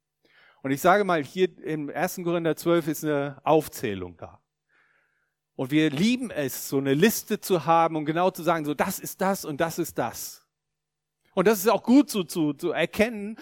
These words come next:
welche Gaben gibt es eigentlich. Aber ich glaube, ich bin überzeugt, dass der Heilige Geist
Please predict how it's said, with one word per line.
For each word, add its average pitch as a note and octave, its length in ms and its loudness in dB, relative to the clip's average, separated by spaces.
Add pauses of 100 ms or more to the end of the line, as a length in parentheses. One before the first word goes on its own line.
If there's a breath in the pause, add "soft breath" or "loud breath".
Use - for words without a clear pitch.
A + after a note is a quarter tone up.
(120 loud breath)
welche F#3+ 300 2
Gaben F3 300 0
gibt F#3 240 -6
es - 140 -14
eigentlich. F#2 580 -12 (960)
Aber C#3 160 -2
ich - 140 -8
glaube, D3+ 600 0 (800)
ich - 60 -20
bin C#3+ 120 -2
überzeugt, C#3 720 0
dass A2+ 140 -12
der C3 140 -4
Heilige C#3 300 -6
Geist B2 500 -6